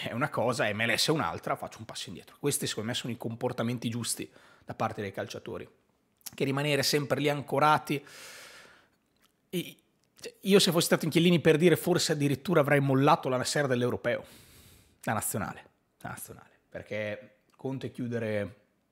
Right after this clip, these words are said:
in alto, un conto è chiudere quando vai in basso. Però sempre almeno un paio d'anni di valutazione. È ovvio che con Di Maria non li puoi fare un paio d'anni di valutazione, con Pogba probabilmente sì, perché hai fatto un contratto comunque quadriennale, quindi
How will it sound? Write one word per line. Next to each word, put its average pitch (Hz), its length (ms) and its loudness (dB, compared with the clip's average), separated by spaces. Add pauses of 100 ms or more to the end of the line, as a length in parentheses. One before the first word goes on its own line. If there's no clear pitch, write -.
in 117 160 -2
alto, 123 300 4
un 117 80 0
conto 120 240 -4
è - 20 -6
chiudere 113 240 -2
quando 110 220 -6
vai 101 100 -6
in 101 100 -10
basso. - 360 -14 (480)
Però 233 160 6
sempre 240 320 6
almeno 247 180 8
un 226 140 4
paio 220 180 8
d'anni 220 220 10
di 202 60 10
valutazione. 131 880 4 (360)
È 208 140 6
ovvio 185 200 10
che 175 100 6
con 160 160 6
Di 165 100 6
Maria 170 240 8
non 143 140 6
li 135 80 2
puoi 123 160 2
fare 127 320 6
un 123 100 2
paio 120 180 4
d'anni 123 140 0
di 117 60 0
valutazione, 113 440 -2
con 202 200 4
Pogba 151 300 4
probabilmente 107 460 0
sì, - 220 -8 (240)
perché 113 200 -4
hai 110 40 0
fatto 117 220 -2
un 110 80 -2
contratto 117 480 -2
comunque 113 300 -6
quadriennale, 135 880 4 (540)
quindi 127 480 -4